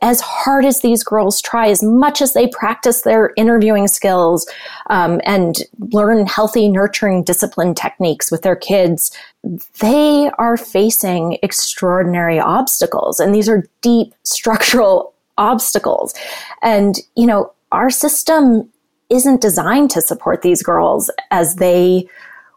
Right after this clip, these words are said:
work their way out of poverty and work their way into, you know, giving their children the best lives they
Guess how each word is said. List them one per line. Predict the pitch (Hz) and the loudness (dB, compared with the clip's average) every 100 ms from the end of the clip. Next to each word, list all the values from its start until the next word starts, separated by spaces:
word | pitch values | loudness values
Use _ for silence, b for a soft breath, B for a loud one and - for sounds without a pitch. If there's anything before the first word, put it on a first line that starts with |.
| - | -6
work | 190 185 - - - | 0 0 0 -6 -4
their | 185 160 | -2 0
way | 160 160 160 156 151 _ _ _ _ _ - | 0 2 2 2 -2 _ _ _ _ _ -2
out | 170 | -2
of | 175 | -2
poverty | - 165 180 170 | -2 -2 0 0
and | 170 160 | 0 0
work | 180 180 | -2 -2
their | 190 | 0
way | 175 196 | 0 2
into, | 202 214 247 214 196 - | 2 2 2 2 2 0
you | 226 | 0
know, | 202 165 - 196 - - | 2 0 -2 -6 -6 -2
giving | 220 311 285 | 2 4 4
their | 262 | 2
children | 247 240 247 226 | 0 0 2 2
the | |
best | 196 196 - | 2 -2 0
lives | 180 185 170 - | 0 0 0 -4
they | 180 165 160 | -2 0 0